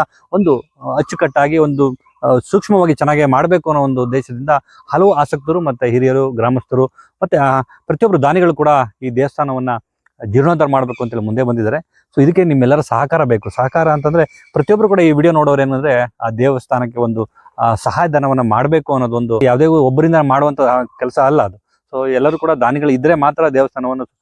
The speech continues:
ಒಂದು ಸು-, ಅದ್ಭುತವಾಗಿ ಮೂಡ್ ಬರ್ಬೋದು ಅಂತ ಹೇಳಿ ಈ ಮೂಲಕ ಹೇಳಬಲ್ಲೆ. ಇವತ್ತು ನಮ್ ಜೊತೆ ಆ ದೇವಸ್ಥಾನದ ಕಮಿಟಿ ಸದಸ್ಯರು ಮತ್ತೆ ಹಿರಿಯರು ಆ ದೇವಸ್ಥಾನವನ್ನ ಒಂದು ಅಚ್ಚುಕಟ್ಟಾಗಿ ಮಾಡ್ಬೇಕು, ಲೋಕಕ್ಕೆ ಸಮರ್ಪಣೆ ಮಾಡ್ಬೇಕು ಅನ್ನೋ ಉದ್ದೇಶದಿಂದ, ಆ, ಈ ಒಂದು ದೇವಸ್ಥಾನವನ್ನ, ಆ,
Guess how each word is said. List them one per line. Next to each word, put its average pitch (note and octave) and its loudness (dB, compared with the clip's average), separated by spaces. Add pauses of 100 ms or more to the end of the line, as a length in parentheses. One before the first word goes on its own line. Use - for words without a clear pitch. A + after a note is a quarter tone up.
(300)
ಒಂದು B2+ 0
ಸು-, A#2+ 2 (720)
ಅದ್ಭುತವಾಗಿ B2+ 2
ಮೂಡ್ B2 2
ಬರ್ಬೋದು A#2 0
ಅಂತ A2 -4
ಹೇಳಿ A#2 -4
ಈ G#2+ -6
ಮೂಲಕ G#2+ -12
ಹೇಳಬಲ್ಲೆ. A#2+ -6
ಇವತ್ತು E3+ 0
ನಮ್ D3+ 2
ಜೊತೆ D3+ 2 (300)
ಆ B2 0
ದೇವಸ್ಥಾನದ C#3 0
ಕಮಿಟಿ B2+ -6 (180)
ಸದಸ್ಯರು B2 -2
ಮತ್ತೆ C3 -2
ಹಿರಿಯರು A#2+ 4 (300)
ಆ D3 4
ದೇವಸ್ಥಾನವನ್ನ F3+ 2
ಒಂದು D#3+ 2
ಅಚ್ಚುಕಟ್ಟಾಗಿ C3+ -2
ಮಾಡ್ಬೇಕು, C3 0 (200)
ಲೋಕಕ್ಕೆ D3 -2
ಸಮರ್ಪಣೆ C#3+ -2
ಮಾಡ್ಬೇಕು C#3 0
ಅನ್ನೋ B2+ 2
ಉದ್ದೇಶದಿಂದ, B2 -2 (540)
ಆ, A#2 -2
ಈ A#2+ 2
ಒಂದು A#2+ 2
ದೇವಸ್ಥಾನವನ್ನ, B2 0
ಆ, A2 -4